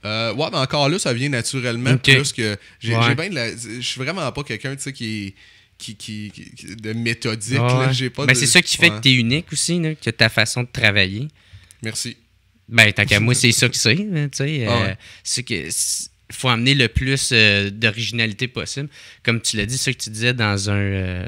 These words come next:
Speaker 2: dans un journal, c'est que tu focuses plus, toi, sur l'originalité que l'efficacité.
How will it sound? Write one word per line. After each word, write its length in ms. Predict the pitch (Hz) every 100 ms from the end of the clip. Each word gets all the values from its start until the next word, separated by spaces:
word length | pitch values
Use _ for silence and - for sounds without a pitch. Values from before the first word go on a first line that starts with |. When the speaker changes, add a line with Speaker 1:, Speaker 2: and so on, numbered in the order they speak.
| -
Speaker 2:
dans 260 | - 101 104
un 20 |
journal, 440 | 104 107 101 120 123
c'est 160 | 117
que 100 | 101
tu 80 | -
focuses 380 | - 107 123 -
plus, 280 | - 143 -
toi, 140 | 135
sur 300 | - 120 107 - - - -
l'originalité 800 | 127 123 - 123 104 - 131 135
que 400 | - 104 98 95
l'efficacité. 840 | 98 - - 107 104 - 120